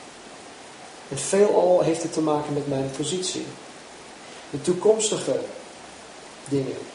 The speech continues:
de wereld in het duizendjarige rijk, wanneer Jezus Christus regeren zal. Ook dat is van mij. Niemand kan dat van mij afnemen.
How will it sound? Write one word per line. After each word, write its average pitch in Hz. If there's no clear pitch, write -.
de 131
wereld 190
in 160
het 147
duizendjarige 160
rijk, 180
wanneer 147
Jezus 151
Christus 151
regeren 190
zal. 135
Ook 165
dat 185
is 180
van 151
mij. 131
Niemand 185
kan 160
dat 151
van 147
mij 151
afnemen. -